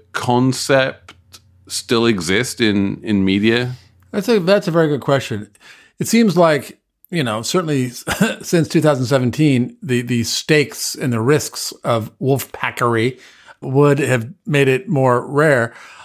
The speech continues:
Speaker 2: But you do have the shadow of the late unlamented Jeffrey Epstein, of course, um, and that was all happening, ru-, you know,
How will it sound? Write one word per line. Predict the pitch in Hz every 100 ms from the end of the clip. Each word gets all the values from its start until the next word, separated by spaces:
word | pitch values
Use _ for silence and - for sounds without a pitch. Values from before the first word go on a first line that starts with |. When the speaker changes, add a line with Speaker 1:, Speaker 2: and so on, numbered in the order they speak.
| -
Speaker 2:
But | 269 240 151 202
you | 165
do | 214
have | 185 170 131
the | 139 135 - -
shadow | - 147 139 131
of | 120 107 117
the |
late | 123 135 143
unlamented | 131 131 131 123 131
Jeffrey | 110 127 131 131
Epstein, | - - 110 107
of |
course, | 107 117 117 - -
um, | 147 131 120 117 120 - - - -
and | 170 143
that | 135 139
was | 113 - - _ -
all | 127 117
happening, | 110 123 123 110 107 -
ru-, | 127 175
you | 156
know, | 113 95 -